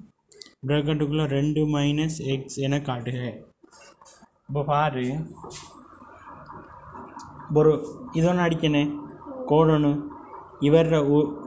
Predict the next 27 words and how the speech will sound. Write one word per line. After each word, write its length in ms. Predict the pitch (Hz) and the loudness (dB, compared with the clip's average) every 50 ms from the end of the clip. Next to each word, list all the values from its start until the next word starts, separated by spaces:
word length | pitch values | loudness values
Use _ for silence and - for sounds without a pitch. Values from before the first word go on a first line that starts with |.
| - - - - | -16 -16 -14 -6
இந்த 220 | 165 143 143 139 135 | -2 2 4 4 2
கூம்புற 760 | 135 135 - 156 160 170 170 165 165 160 165 175 170 147 | 2 2 2 2 4 4 4 4 4 6 6 4 4 2
மேல் 420 | 147 143 147 151 156 156 143 135 139 | 2 4 4 4 4 2 2 0 0
இந்த 220 | 147 147 147 156 | 0 2 4 4
உச்சியில 420 | 151 147 143 143 - 156 147 151 147 | 4 4 2 2 0 2 2 4 4
இருந்து 360 | 135 131 123 127 127 135 135 160 165 - - - - - - | 2 2 0 2 2 4 4 2 0 -4 -8 -14 -16 -10 -2
ஒரு 160 | 139 143 151 | 2 4 4
மீட்டர் 260 | 160 160 156 151 151 151 | 6 4 4 4 2 2
ஆறு 240 | 147 147 151 151 | 2 2 2 2
அடிக்கி, 280 | 151 143 139 131 139 143 - 143 - - - - - - - | 0 -2 -2 -4 -6 -6 -8 -10 -16 -20 -20 -20 -16 -4 -2
இதுகிட்ட 320 | 139 151 151 160 156 147 | 0 0 0 0 0 0
இருந்து 300 | 156 147 147 147 151 160 | 2 2 2 2 2 2
இப்படி 220 | 156 151 147 143 - | 0 0 0 -2 2
கோடொன்னு 380 | 151 156 160 156 156 147 151 | 4 4 6 6 4 4 4
அடி. 180 | 151 143 113 - - - - - - - - - - - - - - - - - - - - - - - - - - | 2 2 0 -2 -4 -10 -16 -18 -20 -20 -20 -20 -20 -20 -20 -20 -20 -20 -20 -20 -20 -20 -20 -20 -20 -20 -16 -6 0
கோடொன்னு 380 | 139 143 147 156 151 156 143 135 | 2 2 2 2 2 2 2 2
அடிச்சா, 340 | 127 123 123 - 120 120 120 120 135 160 180 - - - - - - - - - - - - - - - - - - - - | 0 -2 -2 -2 -2 0 0 0 -2 -2 -4 -8 -12 -18 -18 -18 -18 -16 -16 -16 -16 -16 -16 -16 -16 -18 -18 -18 -16 -6 0
இவ்வளோ 260 | 147 147 165 175 180 | 4 6 6 8 6
என்னன்னு 260 | 180 175 175 175 175 165 | 6 4 4 4 2 2
சொன்னேன், 320 | 165 170 165 165 170 170 | 2 2 2 2 2 4
ஒரு 180 | 156 160 165 175 | 4 6 6 6
மீட்டர்னு 380 | 170 170 160 165 156 170 175 | 4 6 6 6 6 6 6
வரும். 260 | 165 147 123 110 - - - - - - - - - - - - - - - - | 6 6 4 2 -2 -8 -12 -16 -16 -18 -18 -18 -16 -16 -16 -16 -18 -16 -6 0
இவ்வளோ 440 | - - 143 151 170 175 185 185 185 | 2 4 8 8 8 8 8 8 8
ஒரு 200 | 175 165 170 170 | 8 8 8 6
மீட்டர், 360 | 160 143 127 120 113 113 - | 6 6 4 4 0 -4 -6
சரியா? 360 | - - 143 143 139 139 143 | -2 0 4 4 4 4 4